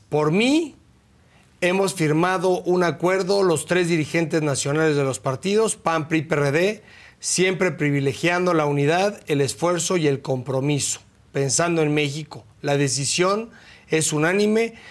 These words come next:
reconociendo los perfiles de Luis Espinosa Cházaro y el tuyo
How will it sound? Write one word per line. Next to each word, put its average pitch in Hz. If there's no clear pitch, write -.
reconociendo 156
los 165
perfiles 160
de 147
Luis 151
Espinosa 147
Cházaro 147
y 135
el 131
tuyo 247